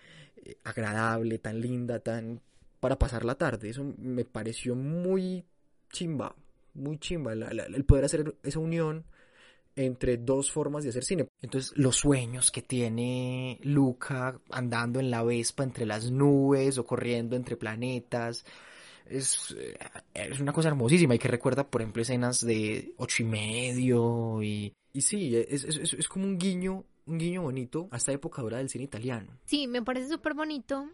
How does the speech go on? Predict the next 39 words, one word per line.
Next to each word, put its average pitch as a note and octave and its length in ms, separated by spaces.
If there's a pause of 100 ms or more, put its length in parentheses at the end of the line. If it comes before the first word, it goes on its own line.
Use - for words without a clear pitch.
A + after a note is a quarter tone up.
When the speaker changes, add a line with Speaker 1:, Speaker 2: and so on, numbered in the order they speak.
Speaker 2:
a C4+ 100
pesar B3+ 380
de D#4 240 (280)
ser C#4 380
tan, C#4+ 260
entre A#3+ 220
comillas, A3+ 380
simple, B3+ 560 (360)
es B3+ 160
capaz A#3+ 320
de C4+ 120
converger C4+ 600 (380)
como B3+ 360
este C4 320
montón A#3 640 (340)
de B3+ 120
historia. C4 680 (180)
La D#4+ 140
carga D#4+ 400
que E4+ 140
tiene C#4 240
colocar C#4+ 400
un C4+ 100
póster D#4+ 720
y, B3+ 220
o C#4 160
nombrar C4 400
una D#4 180
calle, B3 480 (320)
e-, D4+ 160
eso C#4+ 220
es D4+ 80
suficiente C4 960
como C4 240
para A#3 340 (240)
mostrar B3 680
la C4+ 180
etapa C4+ 400
histórica C#4+ 720